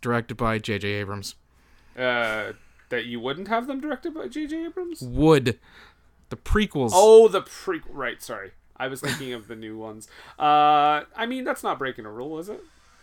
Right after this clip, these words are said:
Speaker 1: Well, it, it's three movies instead of one.
Speaker 2: Oh, yeah, I guess. <laughs> I st-, I think that's fair, though. Um, I would probably,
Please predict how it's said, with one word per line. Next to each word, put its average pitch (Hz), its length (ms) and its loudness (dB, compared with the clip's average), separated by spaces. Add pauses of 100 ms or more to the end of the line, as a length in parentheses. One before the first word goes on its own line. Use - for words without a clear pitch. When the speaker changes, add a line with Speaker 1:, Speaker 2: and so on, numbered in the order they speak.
(380)
Speaker 1:
Well, 123 300 -6 (220)
it, 127 380 -6
it's - 300 -4
three 143 300 0
movies 117 360 2
instead 110 240 -4
of 104 100 -4
one. 104 320 -4
Speaker 2:
Oh, 185 220 4
yeah, 131 200 -2
I 113 60 -10
guess. - 360 -16 (300)
<laughs> - 300 -10
I 262 120 0
st-, - 320 -10
I - 80 -12
think 151 160 -8
that's 120 160 -12
fair, 107 200 -14
though. 110 200 -12 (560)
Um, 180 560 0
I 190 160 -2
would 294 240 -8
probably, 151 1160 -4